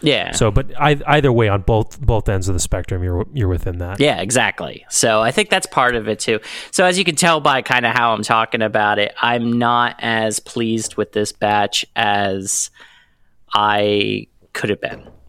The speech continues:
Speaker 1: So I've got some plans around that, but, um,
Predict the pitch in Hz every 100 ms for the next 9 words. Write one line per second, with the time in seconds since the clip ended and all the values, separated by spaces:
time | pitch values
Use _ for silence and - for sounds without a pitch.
0 | - - 120 98 95 98 113 123 - 110
1 | 143 139 135 131 120 117 113 117 127 -
2 | _ - - 113 107 107 - - 110 104
3 | 101 101 98 95 92 98